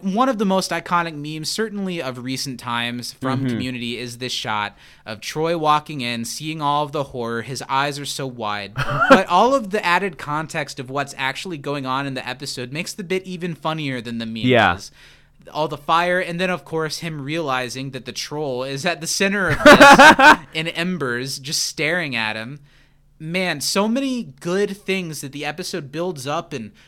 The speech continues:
Speaker 1: and, and things like the troll and, and, I don't know, things that they tell you to remember these things because they're
Speaker 2: Mm-hmm.
Speaker 1: gonna be more important and crazy later without you feeling at all like you're being catered to.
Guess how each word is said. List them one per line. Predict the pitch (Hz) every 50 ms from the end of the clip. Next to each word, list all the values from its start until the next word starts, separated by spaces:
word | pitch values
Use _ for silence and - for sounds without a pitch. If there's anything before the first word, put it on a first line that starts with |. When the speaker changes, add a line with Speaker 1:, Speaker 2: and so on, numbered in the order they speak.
| _ _ _
Speaker 1:
and, | 131 131 131 123 117
and | 110 113 123 117 117 117 - - 143 -
things | 175 175 190 185 165
like | 190 185 185
the | - 147
troll | - - - - 170 170 170 165 165 165 160 165 170 160 165 - - _ _ _
and, | 139 139 135 131 127 127 117 85 -
and, | - 147 147 139 135 131 120 113 - _ _ _ _ _ _ _ _ _ _ _
I | 180 196 208
don't | 208 196
know, | 180
things | - _ 214 214 220 226 226 226 -
that | - 180 151 131 139 _ _ _ _ _ _ _ _ _ _ _ _ _ _ _ _ _ _ _ _ _ _ _ _ _ - _ _ _
they | - 165 185
tell | 180 - - 196 220 247
you | 220 220 233 233
to | 226 - 196
remember | 165 160 139 131 139 156 185 190 202 202
these | 156 180 180 165 - -
things | - 156 147 143 147 147 -
because | - 139 131 - 127
they're | 117 123 127
Speaker 2:
Mm-hmm. | 123 127
Speaker 1:
gonna | 127 - 151 147
be | 139 143 131
more | 131 131 135 131
important | 120 117 - 165 160 165 160 160 143
and | 131 127 120
crazy | - 151 151 151 135 143 139
later | 123 120 123 123 123 123 127
without | 117 117 120 143 139 156 151
you | 139 131
feeling | 135 - - 139 143 139 143 139 139 -
at | 127 123 -
all | 123 120 120 120 120
like | 117 113 110 -
you're | 131 123
being | 113 113 107 104 101
catered | - - 120 117 117 120 123 120 117 117
to. | - - 123 117 117 117 120